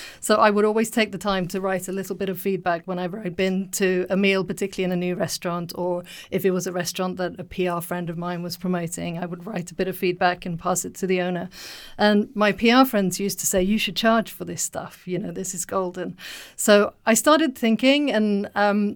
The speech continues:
when Anna and I talked it out, we used to work on the same team at Square Meal, and we decided that perhaps there was space in the industry for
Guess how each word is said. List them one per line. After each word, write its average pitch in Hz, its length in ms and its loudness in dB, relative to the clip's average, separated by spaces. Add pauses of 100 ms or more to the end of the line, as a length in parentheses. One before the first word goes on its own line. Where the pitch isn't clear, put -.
(140)
when 214 440 0
Anna 226 200 4
and 226 100 2
I 214 200 2 (360)
talked 214 320 -4
it 190 80 2
out, 196 240 2
we 196 100 -4
used 196 260 -4
to 208 60 -4
work 185 300 -2
on 180 80 -4
the 175 80 -4
same 180 240 -4
team 220 240 0
at 190 140 -2
Square 190 240 -2
Meal, 190 340 -2 (840)
and 202 440 8
we 202 340 2
decided 220 720 4
that 190 300 -4
perhaps - 540 0
there 202 120 0
was 190 180 -2
space - 600 0
in 196 120 0
the 190 100 -2
industry 190 420 -2
for 180 380 0